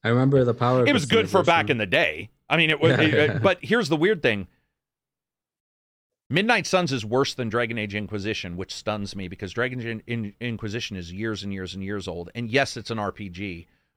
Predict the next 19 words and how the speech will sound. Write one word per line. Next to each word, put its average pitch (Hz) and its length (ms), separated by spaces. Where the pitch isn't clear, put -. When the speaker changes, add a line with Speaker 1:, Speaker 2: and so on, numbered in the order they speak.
Speaker 2:
but 110 400
I'm 120 300
just 113 280
blown 113 260
away 104 300
by 98 180
the 95 120
lack 98 280
of 98 140
care 101 260
on 87 140
textures - 800
and 107 100
the 104 60
lack 98 220
of 87 100
care 98 200
on 87 120
hair. 95 400